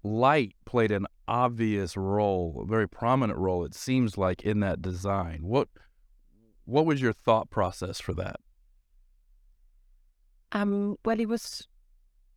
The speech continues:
Speaker 2: um, after we figured out what the construction system would be, and we're like, "Yes, we are going to work with brick vaults," and because of the, um, times of that, it's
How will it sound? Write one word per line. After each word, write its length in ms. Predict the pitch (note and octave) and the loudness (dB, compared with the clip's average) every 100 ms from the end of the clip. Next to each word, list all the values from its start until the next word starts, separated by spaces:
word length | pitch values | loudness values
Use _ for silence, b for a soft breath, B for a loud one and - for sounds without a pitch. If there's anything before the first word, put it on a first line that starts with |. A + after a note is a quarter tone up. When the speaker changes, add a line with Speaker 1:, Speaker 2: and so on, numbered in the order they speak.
| _ - | _ -8
Speaker 2:
um, 400 | F#3+ - - - - | -8 -8 -10 -12 -4
after 400 | A3 G#3+ - A3+ | 0 0 -2 -2
we 160 | A3 G3+ | 0 -2
figured 460 | - A3+ A3+ A#3+ | -2 0 2 2
out 340 | A3+ G#3+ G#3+ - | 4 2 0 -8
what 220 | F#3+ F#3+ - | -4 -4 -2
the 320 | F3 E3 D3+ - - | -2 -2 -4 -12 -8
construction 880 | E3 D#3 - D#3 - E3 D#3 D3+ D3 | -6 -4 -6 -6 -4 -2 -2 -2 -6
system 840 | - - E3+ - - C3 C3 C3 - C#3 | -6 -6 -6 -6 -4 -2 -2 -2 -6 -6
would 220 | C3+ B2+ - | -4 -6 -2
be, 380 | D#3 A#2+ C3 D#3+ | 0 0 -4 -8
and 220 | D3 C#3 | -6 -4
we're 80 | C#3 | -2
like, 260 | C3 - - | -2 -2 -2
"Yes, 280 | C3+ - - | -4 -4 -6
we 240 | A#2+ A#2+ | -4 -2
are 80 | A#2+ | -2
going 160 | B2+ A#2+ | -2 -2
to 80 | |
work 240 | A#2+ B2 - | -2 -4 -6
with 220 | C3 - | -8 -4
brick 200 | F#3 F#3+ | -4 -2
vaults," 360 | F#3+ F#3+ F#3+ - | -2 -2 -2 -6
and 440 | C#3+ C3+ C3+ C3+ - | -4 -2 -2 -4 -6
because 320 | D3 C3+ C3+ - | -6 -4 -4 -6
of 100 | C3 | -6
the, 240 | C3 B2 - _ _ _ _ _ _ - | -4 -4 -8 _ _ _ _ _ _ -16
um, 540 | A2+ B2+ A#2+ A#2+ A#2 B2 - _ _ | -10 -6 -4 -4 -4 -6 -12 _ _
times 580 | - C3 C3+ D3 D#3+ - | -2 0 2 0 -2 -2
of 140 | B2+ C#3 | -4 -2
that, 400 | B2 D3+ - - _ | -2 -2 -4 -12 _
it's 360 | C3+ - - | -12 -10 -14